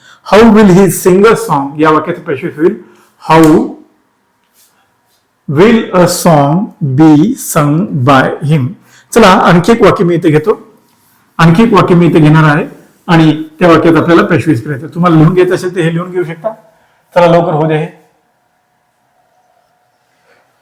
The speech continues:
मित्रांनो, हे वाक्य पहा. कसं आहे वाक्य?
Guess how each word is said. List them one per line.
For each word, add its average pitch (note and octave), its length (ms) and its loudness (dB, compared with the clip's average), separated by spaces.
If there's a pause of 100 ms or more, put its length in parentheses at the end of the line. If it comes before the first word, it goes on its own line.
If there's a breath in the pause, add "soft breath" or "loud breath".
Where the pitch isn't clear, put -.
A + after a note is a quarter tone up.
(100)
मित्रांनो, F#3 400 2
हे E3 120 4
वाक्य D#3 260 2
पहा. C3 400 -2 (800 soft breath)
कसं F#3 160 2
आहे F#3+ 80 6
वाक्य? - 340 2